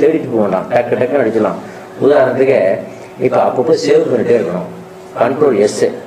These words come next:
டக்குன்னு அடிக்கலாம். அப்புறம் காப்பி பண்ணணும், கண்ட்ரோல் சி, இது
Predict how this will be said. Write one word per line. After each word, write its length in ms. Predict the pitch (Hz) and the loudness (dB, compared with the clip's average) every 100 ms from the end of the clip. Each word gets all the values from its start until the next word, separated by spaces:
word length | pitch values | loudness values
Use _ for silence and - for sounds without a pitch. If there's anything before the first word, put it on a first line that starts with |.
| - - | -12 -4
டக்குன்னு 340 | 104 - 107 | -2 0 -2
அடிக்கலாம். 340 | 90 85 82 - - - - - | 0 0 -2 -4 -16 -18 -10 -4
அப்புறம் 240 | - - 113 | -2 0 0
காப்பி 260 | 127 170 123 | 2 0 0
பண்ணணும், 340 | 104 90 87 - - | 0 0 -4 -6 -4
கண்ட்ரோல் 400 | 113 117 113 98 - | -2 0 2 2 0
சி, 140 | 120 98 - - - - - - - | -2 -2 -4 -10 -16 -18 -18 -16 -2
இது 100 | 170 | -2